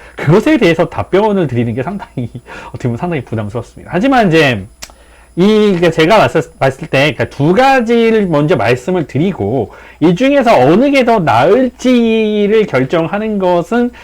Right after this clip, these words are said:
이제 학생이 알아서 선택을 한번 해봐라라는 정도로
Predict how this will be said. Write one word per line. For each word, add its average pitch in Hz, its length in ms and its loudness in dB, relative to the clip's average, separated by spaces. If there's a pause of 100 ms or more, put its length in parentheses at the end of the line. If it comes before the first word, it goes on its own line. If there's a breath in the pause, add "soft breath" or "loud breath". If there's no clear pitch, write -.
(160 loud breath)
이제 135 140 -2
학생이 208 720 -2
알아서 175 320 2
선택을 185 260 0
한번 170 240 0
해봐라라는 170 840 0
정도로 143 640 0